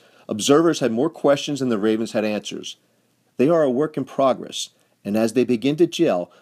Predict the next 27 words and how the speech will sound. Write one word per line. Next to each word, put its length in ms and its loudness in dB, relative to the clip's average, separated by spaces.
begin 280 2
to 120 0
address 380 0
the 180 -6
unanswered 400 -2
questions, 640 -6
they 180 -4
will 320 0
get 300 -10
better. 360 -8
The 80 -8
performance 720 -4
won't 220 -4
be 100 -2
so 280 -2
unappealing 720 -6
to 120 -6
the 80 -2
naked 320 -8
eye. 300 -6
But 120 -2
as 160 -2
the 80 -20
team 240 0
begins 320 -2
to 80 -4
shape, 420 -2